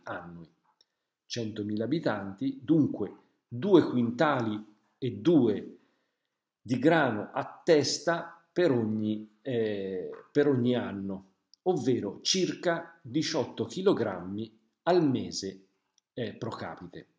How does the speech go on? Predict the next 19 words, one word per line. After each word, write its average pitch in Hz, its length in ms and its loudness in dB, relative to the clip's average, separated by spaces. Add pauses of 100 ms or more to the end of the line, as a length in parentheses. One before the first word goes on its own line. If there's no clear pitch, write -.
(220)
Questo 151 420 0
era 120 240 2
grosso 156 480 -2
modo 107 640 -6
la 139 140 -2
circolazione 151 1080 0
e 147 140 0
il 147 140 0
fabbisogno 139 760 2
di 139 140 -4
grano 107 340 -4
a 127 60 -6
Firenze 98 680 -10 (280)
al 107 200 -8
tempo. 98 460 -10 (1000)
Teniamo 147 380 4
anche 135 260 0
conto 113 640 -4
che - 480 0